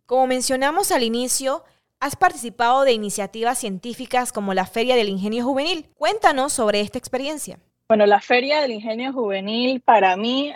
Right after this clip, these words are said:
Speaker 2: abrió puertas de curiosidad por la ciencia. Gracias al procedimiento de investigación detrás del proyecto que realicé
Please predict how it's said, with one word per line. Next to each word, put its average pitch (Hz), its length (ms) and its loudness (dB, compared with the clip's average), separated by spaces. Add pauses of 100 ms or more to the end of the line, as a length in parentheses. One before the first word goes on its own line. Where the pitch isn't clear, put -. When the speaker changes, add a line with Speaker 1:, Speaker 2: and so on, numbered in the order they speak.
(120)
Speaker 2:
abrió 220 840 4 (120)
puertas 226 380 2
de 240 100 2
curiosidad 196 800 4 (200)
por 233 140 4
la 175 120 0
ciencia. 185 500 -6 (600)
Gracias 226 540 4
al 202 420 2
procedimiento 214 800 0
de 220 180 2
investigación 202 1080 2
detrás 214 380 4
del 226 160 2
proyecto 190 460 0
que 208 140 2
realicé 185 640 2